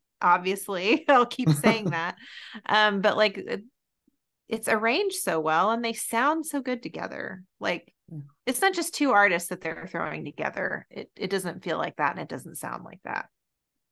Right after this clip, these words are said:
Speaker 2: You could tell they put a lot of effort into this and did a
Speaker 1: Yeah.
Speaker 2: lot of rehearsing, and they jibe well together.
Speaker 1: Yeah.
Speaker 2: So I'm glad you liked this version, because for some reason, I don't see you being a fan of this song in general, <laughs> like, just
Speaker 1: I like
Speaker 2: in
Speaker 1: this song.
Speaker 2: general.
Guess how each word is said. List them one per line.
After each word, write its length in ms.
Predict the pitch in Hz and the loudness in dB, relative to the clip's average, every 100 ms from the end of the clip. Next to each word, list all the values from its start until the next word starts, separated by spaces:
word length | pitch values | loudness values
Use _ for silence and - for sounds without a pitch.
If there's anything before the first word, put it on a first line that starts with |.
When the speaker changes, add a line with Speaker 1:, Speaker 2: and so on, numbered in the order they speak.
| _ - | _ 0
Speaker 2:
You 140 | 202 226 | 4 4
could 100 | 254 | 6
tell 240 | 254 214 | 8 8
they 140 | 214 | 8
put 160 | - 190 | 8 8
a 40 | |
lot 300 | 147 143 143 | 8 8 6
of 100 | 139 | 4
effort 340 | 131 135 131 107 | 0 4 4 4
into 260 | 123 120 | 2 0
this 340 | 107 110 110 123 | 2 2 2 0
and 280 | 113 113 101 _ - | -2 -4 -10 _ 4
did 100 | 139 | 6
a 40 | |
Speaker 1:
Yeah. 60 | 123 | 6
Speaker 2:
lot 340 | 113 120 107 117 | 6 6 6 4
of 40 | |
rehearsing, 800 | 117 113 110 107 123 110 107 101 | 2 2 0 0 0 0 0 -4
and 360 | 90 87 107 - - | -4 -6 -10 -12 -2
they 120 | 127 | -2
jibe 500 | 123 131 117 110 110 - | 2 2 4 4 2 0
well 300 | 107 107 104 | 0 2 0
together. 680 | 110 87 67 - - - - _ _ _ _ | -4 -4 -4 -4 -8 -10 -16 _ _ _ _
Speaker 1:
Yeah. 240 | 90 107 - _ _ _ - | -6 -4 -6 _ _ _ -4
Speaker 2:
So 140 | - 196 | 6 6
I'm 100 | 156 | 8
glad 200 | 185 196 | 6 8
you 80 | 170 | 10
liked 360 | 165 160 - | 8 6 0
this 340 | 156 147 - - | 2 4 2 2
version, 680 | 139 139 135 117 110 117 131 | 6 8 8 4 2 -2 2
because 760 | 139 135 139 - - - - _ _ | 6 6 4 -6 -8 -12 -18 _ _
for 60 | 147 | 0
some 220 | 143 190 | 2 4
reason, 680 | 185 185 185 165 156 156 156 - - _ _ _ - | 4 6 6 8 8 4 0 -10 -20 _ _ _ -2
I 100 | 147 | 4
don't 160 | 151 151 | 4 4
see 180 | - 160 | 4 6
you 260 | 151 147 | 10 8
being 200 | 143 143 | 8 6
a 40 | 139 | 6
fan 260 | 139 139 | 6 6
of 120 | 131 120 | 6 4
this 180 | 123 | 0
song 460 | - 127 131 135 151 | 2 4 4 4 4
in 200 | 143 131 | 2 0
general, 640 | 131 123 156 185 220 247 220 | 4 4 4 2 0 0 4
<laughs> 20 | |
like, 220 | 180 151 | 6 6
just 320 | 139 - 185 | 2 4 6
Speaker 1:
I 40 | 415 | 8
like 80 | 480 | 8
Speaker 2:
in 60 | |
Speaker 1:
this 140 | - - | 8 8
song. 160 | 185 | 6
Speaker 2:
general. 320 | 156 190 - | 8 6 2